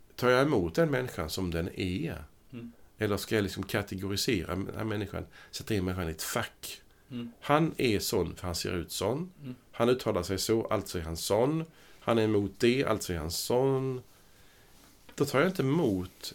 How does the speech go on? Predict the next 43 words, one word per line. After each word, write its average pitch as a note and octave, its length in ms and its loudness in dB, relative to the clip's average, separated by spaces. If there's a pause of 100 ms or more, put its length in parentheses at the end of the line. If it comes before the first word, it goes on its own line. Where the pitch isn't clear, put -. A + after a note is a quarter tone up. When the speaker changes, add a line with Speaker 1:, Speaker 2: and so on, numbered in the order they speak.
Speaker 1:
den A2 380 0
människan F2 760 -2
i - 80 -6
hennes F#2 260 -4
personlighet, G2 1300 -4 (160)
Speaker 2:
Mm. B2+ 220 -8 (220)
Speaker 1:
utan A2+ 220 -2
på - 80 -4
ett - 100 -8
annat D#2+ 240 -4
sätt. - 320 -14 (1500)
Nu D#3+ 140 10
var F3 120 12
detta E3 180 6
många C#3+ 220 8
ord. A2+ 180 6
Jag C3+ 80 6
vill C3 80 0
fråga, C3+ 180 4 (220)
eh, F2+ 140 2 (160)
blir C3+ 260 4
jag C#3+ 280 4
på C#3+ 100 4
något F3+ 280 4
vis A#2+ 80 0
förstådd A#2 600 2 (120)
av, G#2+ 240 6
<laughs> - 60 -8
av, - 460 2
i C3 40 6
alla A#2+ 160 8
fall A#2 180 0
av G#2+ 100 6
dig, G2+ 220 8
Fredrik? F#2+ 440 2 (1400)
Förstår C3 300 6
du C#3+ 60 10
vad C#3 80 10
jag C3+ 40 10
håller C3 100 4
på C#3 60 6
att C#3 40 10
göra? C#3+ 280 6